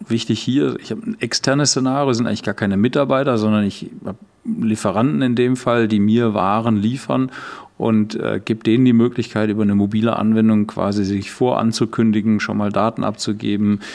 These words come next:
Ich kann, äh, schon mal im Verlager alles vorbereiten, dass ich auch die Leute habe, die, die, die Ladung letztendlich entgegennehmen,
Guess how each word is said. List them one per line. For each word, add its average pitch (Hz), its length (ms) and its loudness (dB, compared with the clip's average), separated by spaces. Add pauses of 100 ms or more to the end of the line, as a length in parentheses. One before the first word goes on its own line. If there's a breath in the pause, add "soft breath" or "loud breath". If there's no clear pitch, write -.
(200 loud breath)
Ich - 100 -20
kann, 107 520 2
äh, 104 300 -2
schon 110 200 0
mal 107 120 2
im 104 60 0
Verlager 104 420 0
alles 110 220 0
vorbereiten, 107 800 0
dass 104 200 -4
ich 98 100 -4
auch - 140 -6
die - 80 -2
Leute 104 400 0
habe, 101 440 0
die, 101 420 -2
die, 110 240 -8
die 104 140 -6
Ladung 98 580 0
letztendlich 101 500 -4
entgegennehmen, 104 920 2